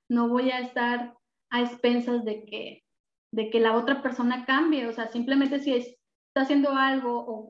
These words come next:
opina algo que a mí no me gusta, pues simplemente lo ignoro,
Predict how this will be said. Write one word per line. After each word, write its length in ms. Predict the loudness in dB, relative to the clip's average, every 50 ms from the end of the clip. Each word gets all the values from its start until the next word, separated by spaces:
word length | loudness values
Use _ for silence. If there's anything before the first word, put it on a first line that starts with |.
| -8
opina 480 | -8 -6 -6 -4 -2 0 2 2 2 2
algo 180 | 2 2 0 0
que 80 | -2
a 60 | -4
mí 100 | -2 -2
no 100 | 0 2
me 140 | 2 2 2
gusta, 400 | 2 0 -2 -4 -6 -8 -10 -10 -8
pues 140 | -8 -8
simplemente 480 | -8 -8 -6 -4 0 0 2 2 2 2
lo 140 | 2 2 2
ignoro, 680 | 4 4 6 6 6 4 2 2 0 0 -2 -4 -8